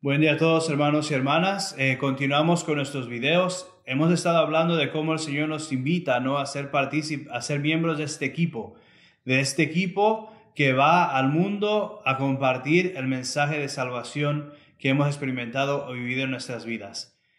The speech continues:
Bien, pues esta semana hablaremos sobre a-,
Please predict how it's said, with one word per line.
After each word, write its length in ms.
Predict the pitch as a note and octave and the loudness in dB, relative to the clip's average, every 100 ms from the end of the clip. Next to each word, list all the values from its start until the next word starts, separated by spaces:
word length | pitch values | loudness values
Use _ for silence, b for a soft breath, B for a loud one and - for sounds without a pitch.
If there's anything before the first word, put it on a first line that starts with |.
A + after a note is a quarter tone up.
| _ | _
Bien, 220 | D3 C#3+ | 2 4
pues 140 | B2+ C3+ | 2 0
esta 300 | D#3 E3 G3+ | 0 2 0
semana 480 | F3+ G3+ F#3+ F#3+ F#3+ | 0 2 2 2 0
hablaremos 800 | - C#3+ D3 D3 E3+ E3+ F3+ - | 0 0 2 4 4 2 0 -4
sobre 560 | - - E3+ E3+ E3 D#3+ | -10 0 2 4 2 2
a-, 220 | C3+ - | 2 -2